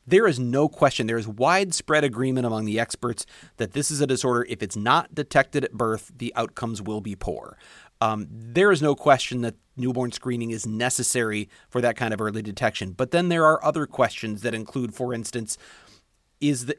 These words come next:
i-, is the test for it accurate? And early on, if you go back several years when the state of New York was the first state to start testing for Krabbe, there were concerns that the initial tests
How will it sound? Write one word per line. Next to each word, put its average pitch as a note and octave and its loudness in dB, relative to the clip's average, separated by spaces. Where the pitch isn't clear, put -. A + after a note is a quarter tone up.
i-, D3+ 0
is D3 -2
the C#3 -4
test - 0
for C#3 0
it - -4
accurate? - -4
And D3 2
early A3+ 0
on, A2+ 0
if - -16
you B2 -6
go D3+ 2
back D3+ 2
several C#3+ 0
years C#3 -2
when B2 -2
the A#2 -2
state D3+ -2
of C3 -4
New B2 -2
York B2+ 0
was A#2 -4
the A2 -8
first C#3+ -4
state A#2+ -2
to A2+ -6
start A2 -2
testing A#2+ -2
for G2+ -10
Krabbe, F#2 -4
there F3 4
were F3+ 2
concerns E3 -2
that - -4
the C#3+ -8
initial C#3+ -2
tests - 0